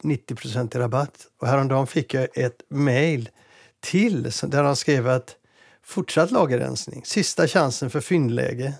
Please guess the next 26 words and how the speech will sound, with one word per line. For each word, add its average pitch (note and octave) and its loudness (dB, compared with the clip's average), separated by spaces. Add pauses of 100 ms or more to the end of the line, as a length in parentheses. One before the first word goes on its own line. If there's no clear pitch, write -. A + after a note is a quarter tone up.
(120)
skriver B2+ -2
han C3 -2
då. A#2+ -8 (1000)
Och D#3+ 0
jag C#3 4
tänkte D#3 -2
häromdagen, D#3 0
jag C3+ 2
hade D3 0
några B2+ 0
timmar C3 2
extra. C#3 -2
Jag D3 2
går E3 4
igenom, E3+ 2 (160)
det D#3 0
var E3 4
fyrahundraåttiofem C#3 0
titlar B2+ -2
och C3 0
det C3+ 4
var C#3 4
en C3 -4
riktig, D3 -2
riktig C3+ -2
lagerrensning. B2 -2